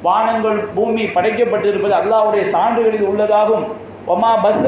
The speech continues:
ஃபீஹிமா மின் தாப்பத்தின், அந்த பூமியில பரவ-, ப-,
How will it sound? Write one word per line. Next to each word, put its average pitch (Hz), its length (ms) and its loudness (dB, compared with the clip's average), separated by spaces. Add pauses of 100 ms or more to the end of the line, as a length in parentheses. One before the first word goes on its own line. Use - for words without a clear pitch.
ஃபீஹிமா 233 540 -2
மின் 202 180 -4
தாப்பத்தின், 202 600 -2 (380)
அந்த 208 280 0
பூமியில 240 600 0 (540)
பரவ-, 247 340 2
ப-, 185 240 2